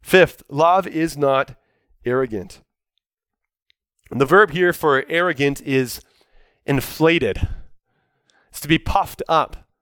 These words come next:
And arrogance is really nothing more than an inflated sense of our own self-importance. And arrogant people are repulsive because they walk around thinking that they are far more important than they actually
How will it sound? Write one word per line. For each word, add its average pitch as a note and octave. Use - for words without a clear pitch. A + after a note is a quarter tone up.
And D3
arrogance F3
is D3+
really F#3
nothing F#3+
more F3+
than E3+
an D3+
inflated D#3+
sense G3
of C3+
our D3+
own D#3
self-importance. C#3+
And D3+
arrogant G3+
people G3+
are D#3
repulsive A3+
because E3
they D#3+
walk G3
around F3+
thinking A#3
that G3
they F#3
are E3+
far C4+
more A#3
important F#3
than D3
they D3
actually B2+